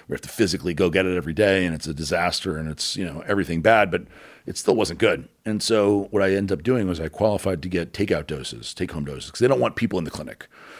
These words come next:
If you're waiting in the clinic every day, there's only a finite amount of people that can be waiting in the clinic. And so there's a line of people every morning. They don't want a line. They want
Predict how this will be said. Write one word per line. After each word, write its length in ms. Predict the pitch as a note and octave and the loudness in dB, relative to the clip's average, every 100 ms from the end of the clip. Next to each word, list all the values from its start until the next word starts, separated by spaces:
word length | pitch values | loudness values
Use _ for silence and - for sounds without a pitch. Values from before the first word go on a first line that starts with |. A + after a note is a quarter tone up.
| - | -14
If 140 | - G2 | -6 2
you're 120 | A#2 | 4
waiting 300 | A#2 C3 B2 | 6 4 2
in 60 | G#2+ | -2
the 60 | |
clinic 280 | F#2+ A2 F#2+ | -4 -4 0
every 160 | F#2 F#2+ | 2 4
day, 400 | D3+ C3 A2 - | 6 6 4 0
there's 160 | G2+ F#2 | -6 -2
only 140 | G#2 | 0
a 220 | F#2 F#2 | 0 -2
finite 340 | - G2+ F2+ E2+ | -2 -2 0 0
amount 200 | E2+ E2 | 0 -2
of 60 | |
people 180 | F2 F#2 | -2 0
that 60 | D#2+ | 0
can 100 | D#2+ | -2
be 60 | D#2 | 0
waiting 220 | A#2 A#2+ | 2 0
in 80 | D2+ | -4
the 60 | |
clinic. 380 | C2+ B1+ C2 - _ - - - - | -10 -14 -16 -18 _ -20 -20 -20 -14
And 120 | - | -6
so 80 | G#2 | -2
there's 160 | F#2+ F2 | 0 0
a 60 | |
line 460 | F2+ C3 G#2+ G2 F#2 | 4 6 6 2 -4
of 60 | - | -4
people 240 | A2 F#2+ | -2 0
every 160 | E2+ F2 | 2 2
morning. 420 | D#3 C#3+ G#2+ G#2 | 2 2 0 0
They 80 | D3 | 0
don't 100 | C3+ | 2
want 120 | G2+ | 2
a 40 | E2+ | 0
line. 240 | A1+ A1 | -6 -6
They 80 | - | -2
want 280 | G#2 G2+ | 0 0